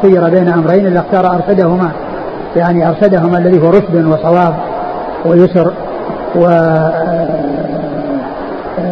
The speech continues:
و-، و-، و-، وتيسير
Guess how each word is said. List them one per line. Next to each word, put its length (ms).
و-، 40
و-، 560
و-، 320
وتيسير 600